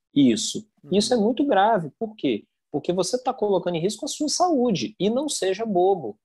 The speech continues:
Speaker 1: A instituição, ela já tá aí há séculos, né? Então, o golpe não foi inventado por vocês.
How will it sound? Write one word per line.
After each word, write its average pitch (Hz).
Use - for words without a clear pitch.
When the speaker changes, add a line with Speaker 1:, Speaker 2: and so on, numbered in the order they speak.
Speaker 1:
A 135
instituição, 151
ela 127
já 131
tá 135
aí 139
há -
séculos, 151
né? 135
Então, 120
o 160
golpe 147
não 143
foi 208
inventado 143
por 113
vocês. 107